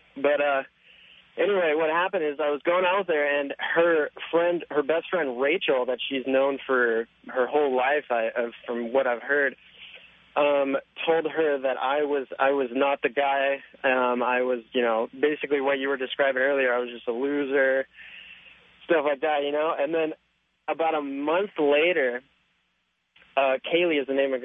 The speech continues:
my girlfriend, and she, uh, she was ended up sleeping with, uh, she broke up with me, and then a week after she broke up with me, I found out she was having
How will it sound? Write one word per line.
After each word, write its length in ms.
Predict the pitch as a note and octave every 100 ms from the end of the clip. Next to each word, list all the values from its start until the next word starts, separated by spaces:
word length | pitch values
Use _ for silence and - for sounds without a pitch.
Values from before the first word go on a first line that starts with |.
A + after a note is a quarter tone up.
| -
my 220 | C3+ C3
girlfriend, 460 | B2 C#3+ - B2 B2+
and 180 | B2+ A#2+ -
she, 280 | D#3 D3+ C#3
uh, 280 | C3+ B2 A2+ - - - - - -
she 340 | D#3 D#3+ D#3+ D#3+ -
was 220 | C#3+ C3+ D3+
ended 220 | D3 D#3
up 120 | D3 - -
sleeping 600 | D3 D#3 D#3+ D3+ C3+ C3+ -
with, 300 | C3+ C#3 C3
uh, 200 | C#3+ B2 A#2+ -
she 60 |
broke 240 | C#3 D#3 F3
up 80 |
with 140 | D#3+ -
me, 320 | C#3+ B2 B2 - _ _ _ _
and 100 | C3
then 80 | D3
a 60 | C3+
week 300 | C3+ E3 F3
after 260 | D3+ C#3+ C#3+
she 60 | D3
broke 220 | D3 C#3+
up 100 | C#3
with 140 | B2+
me, 180 | C#3+ C#3+
I 60 | B2+
found 180 | C#3+ C3+
out 80 | B2+
she 60 | C#3
was 120 | B2+
having 220 | C#3+ C3+